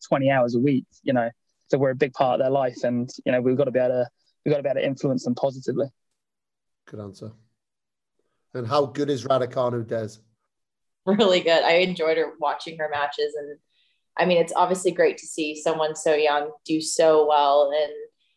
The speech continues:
Speaker 3: you just hope that, you know, they can sustain it and, you know, with all the media and stuff that it, you know, they're in a good place and they have someone guiding them into, you know, the f-, coming, upcoming years and fame and tennis, everything. So,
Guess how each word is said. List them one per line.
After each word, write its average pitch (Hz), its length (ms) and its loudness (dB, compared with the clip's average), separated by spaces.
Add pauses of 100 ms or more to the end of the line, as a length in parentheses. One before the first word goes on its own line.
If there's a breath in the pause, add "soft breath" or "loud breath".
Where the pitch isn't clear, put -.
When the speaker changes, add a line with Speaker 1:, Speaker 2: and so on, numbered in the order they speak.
Speaker 3:
you 185 100 0
just 175 200 0
hope 165 380 4
that, 151 200 2
you 160 80 -2
know, 156 160 0
they 156 100 0
can 160 140 -8
sustain 160 520 -4
it 156 160 4
and, 147 280 0
you 156 140 -4
know, 143 300 -2 (100)
with 165 140 -2
all 156 180 2
the 151 80 0
media 147 420 -2
and 156 80 -10
stuff 147 320 -6
that 151 120 2
it, 147 140 -4 (580)
you 180 80 0
know, 156 120 4 (220)
they're 160 140 8
in 156 80 2
a 156 40 2
good 156 220 4
place 151 240 4
and 156 80 -14
they 147 60 0
have 156 100 0
someone 156 260 -8
guiding 156 380 -2
them 147 220 -2
into, 151 440 4
you 156 120 -2
know, - 280 -2 (880)
the 180 100 6
f-, - 120 -12 (100)
coming, 165 240 2
upcoming 160 400 2
years 151 460 4
and 143 300 -8 (420)
fame 151 300 4
and 143 260 -2 (300)
tennis, 156 500 0
everything. 147 500 -2
So, - 460 -2